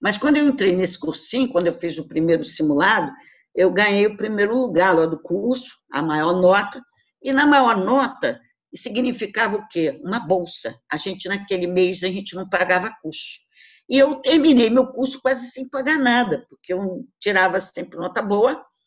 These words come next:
eu tirava sempre cem por cento de bolsa, porque eu tirava a maior nota da, da turma. E assim eu terminei meu curso,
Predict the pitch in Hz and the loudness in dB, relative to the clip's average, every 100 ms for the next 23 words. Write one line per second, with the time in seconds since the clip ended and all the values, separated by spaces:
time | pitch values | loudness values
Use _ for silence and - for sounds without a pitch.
0 | _ _ _ - 190 185 185 190 - 190 | _ _ _ -2 2 2 0 -4 -2 2
1 | 180 170 170 202 202 - 185 185 - - | 2 0 -4 -8 -8 -8 -8 -8 -12 -14
2 | - 196 196 - _ - 160 185 175 165 | -10 -8 -10 -14 _ -14 -10 -2 -2 -2
3 | - - _ _ _ _ - - - - | -6 -18 _ _ _ _ -14 -8 -2 2
4 | 539 170 175 180 196 175 180 180 156 156 | 2 2 2 2 2 0 -2 -4 -2 0
5 | 151 135 185 196 185 139 123 _ _ _ | 0 -2 -4 -4 -4 -6 -12 _ _ _
6 | _ _ - 254 262 - 247 262 262 262 | _ _ 2 2 2 0 2 4 4 4
7 | 240 175 175 240 247 208 247 277 | 4 2 4 4 2 -2 -6 -6